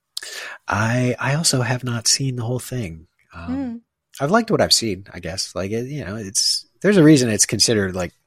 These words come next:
Speaker 1: one of the best, but, you know, you really gotta commit, and I just haven't been able to. <laughs>
Speaker 2: Yeah, I don't think I'm gonna spare that time anytime soon.
Speaker 1: Yeah. Back in the Morgendorffer residence, Quinn and Daria are just wrapping up Gone with the Wind. <laughs> Uh,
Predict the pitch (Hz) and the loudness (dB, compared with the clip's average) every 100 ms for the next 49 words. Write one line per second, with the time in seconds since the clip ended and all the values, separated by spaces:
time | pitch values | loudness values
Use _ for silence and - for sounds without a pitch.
0 | _ - 90 101 95 87 101 87 - - | _ -12 -6 -4 -4 -2 0 2 2 0
1 | - 92 - _ - 92 92 135 104 104 | -4 -4 -4 _ -8 -4 2 2 4 2
2 | 90 90 90 82 _ - - 87 85 78 | 2 0 0 -2 _ -14 -10 -8 -8 -8
3 | _ 92 87 85 85 87 82 80 80 78 | _ -10 -6 -4 -4 -2 -4 -6 -10 -8
4 | 90 104 90 - - - - - 185 175 | -2 0 0 -2 -16 -6 -4 -2 -2 -4
5 | 165 170 190 196 - 185 170 165 165 165 | -4 -4 -6 -8 -10 -10 -10 -10 -10 -12
6 | 170 _ - - - 170 160 165 - 175 | -16 _ -16 -8 -2 -2 -2 -4 -4 -6
7 | 170 170 170 - 185 180 202 - 220 - | -6 -6 -8 -10 -14 -14 -14 -14 -16 -18
8 | _ - - - - - _ _ - 185 | _ -14 -10 -10 -12 -14 _ _ 0 2
9 | 180 143 139 139 131 123 120 117 113 117 | 4 4 6 6 6 6 6 6 6 2
10 | 107 - 123 117 104 107 110 104 95 90 | 0 0 0 2 2 4 4 4 2 0
11 | 107 104 104 104 101 101 - 101 101 - | -2 2 2 2 -2 -2 0 0 2 2
12 | 95 95 101 98 - - - - 95 92 | 4 4 4 2 -2 -4 -8 -6 -4 -2
13 | 92 | -2